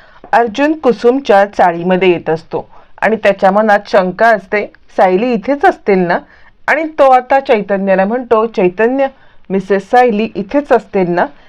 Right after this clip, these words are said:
यावरती चैतन्य म्हणतो, "अरे, दुसरं जाण्यासाठी ठिकाण तरी कुठे आहे त्यांना? त्या कुसुमताईकडेच गेल्या असतील.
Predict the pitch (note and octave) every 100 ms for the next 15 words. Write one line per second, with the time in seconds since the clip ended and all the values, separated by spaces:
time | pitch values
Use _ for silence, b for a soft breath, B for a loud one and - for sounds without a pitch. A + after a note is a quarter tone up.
0 | b - D4 D4+ F4 F#4+ F#4 F4+ C#4+ G3
1 | A3 G#3+ A3+ C#4+ - C4+ - G3+ A3+ D4+
2 | b b b C4+ D4 F4 F4 E4 C#4 C4
3 | D#4+ D#4+ D4+ D4 B3+ - D4 D#4+ F4+ F4+
4 | F4 D#4 D4 C4 A3+ G3+ F#3+ G3 b b
5 | b b - A3 - G#3 G#3 G3+ G3 F#3
6 | F#3 F3 E3+ D3+ D#3+ D3+ D3+ - -